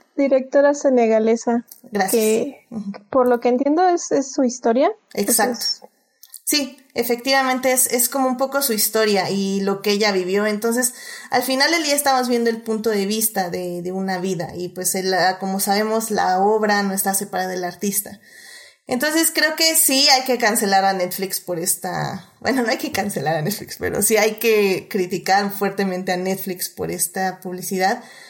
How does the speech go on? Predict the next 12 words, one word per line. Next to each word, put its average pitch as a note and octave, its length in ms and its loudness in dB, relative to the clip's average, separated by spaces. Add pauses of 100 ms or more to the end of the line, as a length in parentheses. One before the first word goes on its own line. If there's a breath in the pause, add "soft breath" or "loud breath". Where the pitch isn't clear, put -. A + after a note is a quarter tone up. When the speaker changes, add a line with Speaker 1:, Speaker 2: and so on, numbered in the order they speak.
(480 loud breath)
Speaker 2:
pero B3+ 640 4 (220)
no G#3 640 0
cancelen F#3+ 680 0
la F3 160 -4
película F3+ 560 -4
sin F3+ 220 -2
haberla D#3 360 -6
visto. - 340 -12
Nada F#2+ 200 -14
más - 200 -6
es G#3 120 -6
como - 420 -16